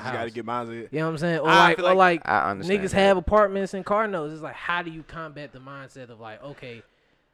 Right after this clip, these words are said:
Speaker 2: I gotta take care of what's in this house. Like, I can't really," you know what I'm saying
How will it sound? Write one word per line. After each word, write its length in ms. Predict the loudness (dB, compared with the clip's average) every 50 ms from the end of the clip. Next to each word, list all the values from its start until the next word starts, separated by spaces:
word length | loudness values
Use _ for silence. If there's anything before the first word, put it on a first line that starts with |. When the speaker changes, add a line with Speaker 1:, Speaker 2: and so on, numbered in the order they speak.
| _ _ _ -4
Speaker 2:
I 160 | -2 -2 -2
gotta 240 | -2 -2 -4 -4 -6
take 220 | -8 -10 -12 -12 -12
care 160 | -12 -16 -16
of 60 | -16 -16
what's 200 | -16 -16 -18 -18
in 100 | -18 -18
this 160 | -18 -16 -12
house. 360 | -10 -10 -10 -10 -12 -16 -20 -20 -20
Like, 180 | -16 -14 -12 -8
I 160 | -6 -6 -6
can't 360 | -8 -10 -12 -12 -12 -12 -14 -16 -14
really," 480 | -12 -10 -10 -8 -8 -8 -8 -10 -10 -10
you 160 | -10 -10 -10
know 80 | -10
what 60 | -10 -12
I'm 60 | -12
saying 480 | -12 -12 -12 -10 -10 -12 -12 -12 -14